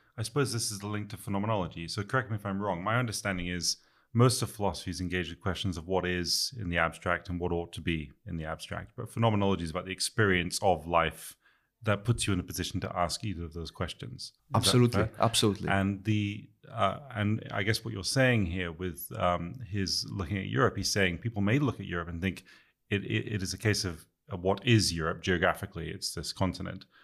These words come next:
Speaker 1: or what it ought to be politically. But he's saying there's also the experience of being European, which is embedded, which leads us into the types of questions we ask about what is Europe and what it ought to be. Is that fair to say?
Speaker 2: Yeah,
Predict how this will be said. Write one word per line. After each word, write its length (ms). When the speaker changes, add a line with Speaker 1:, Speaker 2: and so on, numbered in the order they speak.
Speaker 1:
or 220
what 160
it 80
ought 240
to 80
be 180
politically. 560
But 100
he's 220
saying 160
there's 140
also 220
the 160
experience 720
of 140
being 220
European, 600
which 200
is 200
embedded, 580
which 180
leads 340
us 120
into 220
the 80
types 300
of 80
questions 360
we 100
ask 240
about 160
what 220
is 160
Europe 400
and 200
what 140
it 120
ought 160
to 80
be. 240
Is 120
that 200
fair 140
to 80
say? 260
Speaker 2:
Yeah, 260